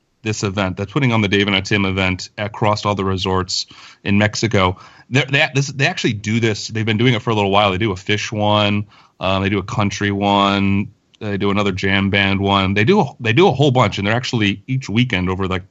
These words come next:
the next two months is a different kind of, um, all-inclusive concert package for, tailored to some type of music or band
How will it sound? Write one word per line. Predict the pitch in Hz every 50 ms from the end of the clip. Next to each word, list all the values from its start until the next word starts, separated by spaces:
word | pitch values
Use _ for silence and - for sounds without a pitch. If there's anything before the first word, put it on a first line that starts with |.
| _
the | - 95
next | 92 101 98 - -
two | - - 113 98
months | 92 92 95 90 87 82 - - - - - _ _ _
is | - 107 95
a | 98 92
different | 87 101 98 - 104 95 95 95
kind | - - 101 98 95 92
of, | 90 90 87 - _ _ - - - - _ -
um, | - 101 95 95 92 90 90 87 87 131 - _ _ _
all-inclusive | - 101 101 101 95 90 - 110 104 95 - - 98 90 -
concert | - - 98 101 101 - 101 - -
package | - 113 98 98 - - 95 87 -
for, | - 92 92 95 92 - - - _ _
tailored | - - 117 107 98 95 92 90
to | - 98
some | - - 104 101
type | 101 - 107 98 92 -
of | 90 92
music | 95 95 95 92 87 95 92 92
or | 92 90
band | 90 95 101 104 104 95 92 92 -